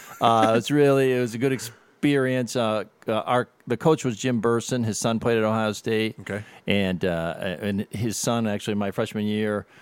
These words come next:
Speaker 1: there was no three-point line. There was no shot clock. Uh, it was a different style of game.
Speaker 2: Yeah.
Speaker 1: And, but his son was, had the All-, Ohio all-time scoring record and was really just an amazing basketball player. And so then graduated from there,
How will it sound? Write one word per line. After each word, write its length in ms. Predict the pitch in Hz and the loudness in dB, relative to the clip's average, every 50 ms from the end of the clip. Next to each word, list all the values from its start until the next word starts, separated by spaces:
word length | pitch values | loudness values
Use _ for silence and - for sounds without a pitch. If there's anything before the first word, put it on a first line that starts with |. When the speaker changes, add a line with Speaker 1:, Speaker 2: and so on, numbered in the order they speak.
| - - - - - - - - - _ | -20 -20 -20 -20 -20 -20 -20 -20 -20 _
Speaker 1:
there 220 | - - - 120 123 | -12 -2 0 2 2
was 120 | 120 104 113 | 2 2 0
no 100 | 127 127 | 0 0
three-point 360 | - 131 120 101 120 113 107 | 0 -2 -2 -2 -2 0 0
line. 380 | 107 107 107 107 104 104 101 | 0 0 0 0 -2 -2 -2
There 100 | 101 101 | -2 -2
was 100 | 95 98 | -2 0
no 80 | 110 117 | 0 -2
shot 260 | 107 - 120 107 104 - | 0 0 0 0 0 0
clock. 420 | - 107 101 98 95 98 - - - - _ - | 0 2 2 2 2 0 -2 -8 -16 -12 _ -4
Uh, 260 | 101 101 92 92 - | -2 -2 -2 -2 -2
it 20 | 196 | -2
was 140 | 110 101 | -2 -4
a 40 | 113 113 | -2 0
different 380 | 110 151 135 - 131 113 - - - 135 - - | 0 0 0 0 -4 -6 -6 -10 -14 -16 -14 -14
style 440 | - - 139 123 120 117 117 117 | -2 2 2 4 4 4 4 4
of 100 | 113 101 95 | 2 0 -2
game. 400 | 110 110 107 107 107 110 107 104 | -2 0 0 2 0 0 -2 -2
Speaker 2:
Yeah. 300 | 95 87 82 82 80 - - | -4 -4 -4 -6 -6 -6 -4
Speaker 1:
And, 180 | - 101 101 90 | -2 -2 0 0
but 100 | 110 107 | 0 2
his 200 | 110 139 143 113 | 2 2 0 0
son 500 | - - - - 143 127 123 123 117 110 | -4 -6 -4 -2 0 0 2 0 0 0
was, 300 | 104 104 92 - - - | 0 -2 -2 -6 -10 -10
had 240 | - 127 107 117 117 | -6 -2 0 0 2
the 60 | 107 | 2
All-, 240 | 104 110 117 - - 104 | 4 4 2 2 2 0
Ohio 260 | 95 131 131 123 113 | 2 2 2 4 4
all-time 420 | 110 113 110 - - 113 107 101 | 2 0 0 -2 -2 -2 -2 -4
scoring 340 | 98 - - 107 110 104 104 | -6 -8 -6 -4 -2 -2 0
record 240 | 101 95 - - 90 | -2 -2 -4 -4 -4
and 80 | 87 90 | -4 -4
was 180 | 101 95 - | -4 -6 -2
really 240 | 139 135 127 113 101 | 0 2 2 2 2
just 240 | 85 101 92 - - | 0 -2 -6 -6 -6
an 40 | 87 | -2
amazing 840 | 87 90 92 95 104 110 113 110 110 101 90 90 90 85 87 85 85 | 0 0 2 2 2 4 2 2 0 0 -2 -2 -2 -4 -4 -6 -4
basketball 520 | 85 85 85 85 82 - 69 65 69 65 | -2 -2 0 0 -2 -6 -8 -8 -8 -8
player. 320 | 65 - 71 76 78 76 - - - - - - - - _ | -6 -6 -6 -6 -6 -6 -8 -12 -18 -20 -20 -20 -20 -8 _
And 180 | - 101 104 | -2 0 0
so 120 | - - 127 | 0 0 0
then 440 | 117 127 123 123 123 117 120 120 113 | 2 2 2 2 2 0 -2 -2 0
graduated 420 | 113 127 127 131 127 135 139 127 | 2 4 4 4 4 4 2 2
from 120 | - 127 131 | 2 0 0
there, 500 | 127 123 127 127 123 123 123 123 117 110 | 2 2 2 4 4 4 2 2 0 -2